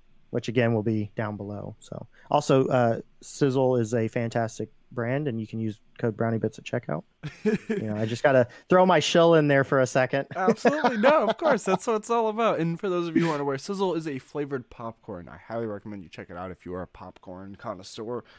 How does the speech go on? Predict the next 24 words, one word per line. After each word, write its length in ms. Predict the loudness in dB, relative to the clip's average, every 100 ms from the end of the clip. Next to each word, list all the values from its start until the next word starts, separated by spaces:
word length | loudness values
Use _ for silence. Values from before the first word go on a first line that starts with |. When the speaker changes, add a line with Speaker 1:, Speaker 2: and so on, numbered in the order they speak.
| -20 -12
Speaker 2:
you 120 | -6
will 100 | -4
not 280 | -4 -6 -10
be 80 |
disappointed. 680 | -12 -14 -20 -14 -12 -10 -12 -16
But 200 | -10 -10 -10
yeah. 140 | -10 -6
Speaker 1:
Absolutely. 680 | -6 -6 -8 -8 -10 -14 -18 -20 -14
Speaker 2:
Thank 240 | -8 -6 -6
you 60 |
so 200 | -8 -6
much, 280 | -4 -6 -6
Brownie. 240 | -6 -4 -6
This 200 | -8 -12
has 120 | -12
been 220 | -8 -8
great. 360 | -6 -6 -6 -6
I 60 | -8
really 400 | -4 -2 0 -2
enjoyed 460 | -4 -4 -4 -4
this, 340 | -6 -12 -16 -20 _ -18
and 400 | -16 -16 -18 -20 _
thank 260 | -8 -8 -6
you 240 | -6 -6